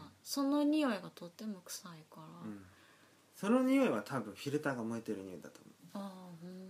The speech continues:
Speaker 1: ふーん。
Speaker 2: 俺、俺が言ってる臭さっていうのは、
Speaker 1: うん。
Speaker 2: 消した後の、
Speaker 1: うん。
Speaker 2: もう、ぐしゃってなって、黒く炭になって、
Speaker 1: うん。
Speaker 2: タバコのは-、炭になってるとこが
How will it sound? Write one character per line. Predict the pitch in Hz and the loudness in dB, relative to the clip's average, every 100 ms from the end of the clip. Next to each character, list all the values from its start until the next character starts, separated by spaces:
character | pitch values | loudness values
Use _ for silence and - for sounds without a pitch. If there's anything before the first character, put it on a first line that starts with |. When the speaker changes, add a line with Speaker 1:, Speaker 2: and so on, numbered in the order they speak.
| 196 208 226 240 262 277 285 294 294 _ _ - - - - - _ - | -8 -6 0 0 0 -2 -6 -10 -14 _ _ -20 -20 -20 -20 -20 _ -4
Speaker 1:
ふ | 151 | 0
ー | |
ん。 | 151 147 139 - - | 2 2 -2 -8 -2
Speaker 2:
俺、 | 160 | 0
俺 | 196 | 2
が | 196 | 4
言 | 175 156 | 4 4
っ | |
て | - 156 | 2 0
る | 151 | 0
臭 | - 165 | 0 -2
さ | 147 | -2
っ | 101 | -8
て | - | -8
い | 92 | -10
う | 90 | -8
の | |
は、 | 101 - | -8 -4
Speaker 1:
う | 226 | -2
ん。 | |
Speaker 2:
消 | 208 160 | 0 2
し | - | 2
た | 190 - | 0 -2
後 | 175 123 | 0 -2
の、 | 104 117 90 - - | 0 0 0 -8 -12
Speaker 1:
う | 214 | -10
ん。 | 190 180 175 - _ 107 | -10 -14 -16 -20 _ -8
Speaker 2:
も | 101 | -8
う、 | 85 - - 107 101 - - | -10 -20 -20 -20 -20 -14 2
ぐ | 151 | 6
し | 165 | 8
ゃ | |
っ | |
て | - - - | 6 2 -2
な | 90 | -2
っ | |
て、 | - - 98 | -12 -16 -14
黒 | - 151 160 | 0 6 6
く | 165 151 | 4 2
炭 | 156 | 4
に | 156 135 | 4 4
な | 107 | 0
っ | |
て、 | 98 _ 233 | -6 _ 0
Speaker 1:
う | |
ん。 | 233 208 180 - | 2 2 -4 -2
Speaker 2:
タ | 151 | 0
バ | 160 | 2
コ | 156 | 2
の | 147 | 2
は-、 | 139 160 156 - - - - - - - | 2 -4 -6 -14 -20 -20 -20 -14 -4 0
炭 | 156 | 2
に | 156 - - - - _ _ - | 0 -4 -18 -20 -20 _ _ -12
な | 117 | -12
っ | |
て | - 113 | -6 -6
る | |
と | 113 113 | -6 -8
こ | 113 104 | -8 -6
が | 123 101 | -6 -8